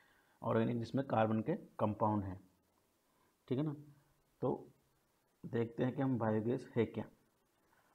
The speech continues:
Biogas is the word composed of bio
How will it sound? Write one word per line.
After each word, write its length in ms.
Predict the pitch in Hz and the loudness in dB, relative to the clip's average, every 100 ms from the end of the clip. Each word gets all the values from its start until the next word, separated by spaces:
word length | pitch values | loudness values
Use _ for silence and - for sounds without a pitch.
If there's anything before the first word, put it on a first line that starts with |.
| - | -8
Biogas 600 | 117 120 143 156 139 151 - - | 4 8 8 4 2 -2 -2 -6
is 120 | 117 113 | 2 2
the 160 | 104 | 4
word 260 | 110 117 135 - - _ _ - | 6 6 4 -2 -20 _ _ 2
composed 600 | 127 123 - 151 156 123 | 4 2 2 2 2 2
of 160 | 127 151 - 110 120 | 0 0 -4 -4 2
bio 300 | 110 123 | 4 4